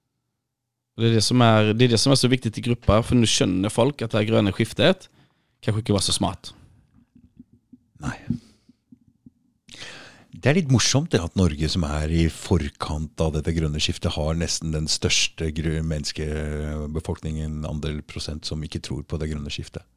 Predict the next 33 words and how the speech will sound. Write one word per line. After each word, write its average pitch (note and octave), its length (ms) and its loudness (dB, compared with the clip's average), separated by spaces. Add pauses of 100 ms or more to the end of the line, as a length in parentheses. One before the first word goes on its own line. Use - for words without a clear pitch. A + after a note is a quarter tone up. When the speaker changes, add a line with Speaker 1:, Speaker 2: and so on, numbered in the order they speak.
(240)
Speaker 2:
Som F#2+ 100 -14
inte - 140 -2
tror - 240 -4
på - 140 -6
det D#2+ 80 -8
klima- F#2 840 -14 (340)
Speaker 1:
Nej. C3+ 260 -4
Speaker 2:
och F2+ 160 -20
så. - 80 -20 (440)
Speaker 1:
Och B2+ 60 -4
då, B2 200 4
eh, A#2+ 340 6
då A#2 100 0
ska C3+ 160 0
de B2 160 4
bli A2 80 4
häcklade G2 520 -2
då. G#2+ 140 2
Det A2 100 2
är, A2+ 220 0
det A#2+ 100 0
är - 20 4
så A#2 160 2
man G#2+ 120 2
använder A2 400 2
det. A#2 180 4
Det A#2 160 -2
är A2+ 140 4
det A2 120 0
jag G#2+ 120 4
är A2+ 40 2
rädd B2 240 2
för. G#2+ 360 2